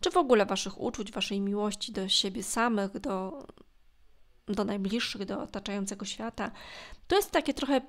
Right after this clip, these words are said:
mm, wejście na poziom przebudzenia duchowego. Zechcecie ponownie ocenić sytuację, nawet jeśli jesteście sami, no bo, y, tutaj w tle jest jakaś dojrzała miłość, tu jest w tle król kielichów, więc tutaj jest w tle jakaś osoba, która,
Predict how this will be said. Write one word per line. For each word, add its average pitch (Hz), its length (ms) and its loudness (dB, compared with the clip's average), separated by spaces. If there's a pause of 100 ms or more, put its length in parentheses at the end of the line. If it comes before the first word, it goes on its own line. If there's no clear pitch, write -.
(120)
mm, 220 600 2
wejście 320 340 6
na 254 120 2
poziom 240 360 2
przebudzenia 226 680 0
duchowego. 196 560 -6 (3500)
Zechcecie 247 460 2
ponownie 247 600 10
ocenić 220 360 0
sytuację, 240 540 4
nawet 233 220 2
jeśli 240 240 -2
jesteście - 380 -4
sami, 214 480 0 (1500)
no 214 200 2
bo, 269 400 4
y, 226 220 0
tutaj 294 300 -2
w 302 60 -10
tle 214 160 -2
jest 247 120 0
jakaś 226 220 -4
dojrzała 214 360 0
miłość, 202 320 -4
tu 208 100 -8
jest 254 160 -4
w - 20 -16
tle 220 180 -2
król 214 240 -4
kielichów, 220 720 -6
więc 220 280 -4
tutaj 247 400 -6
jest 220 300 -4
w - 80 -18
tle 208 200 -4
jakaś 202 300 -6
osoba, 196 400 -6
która, 190 460 -6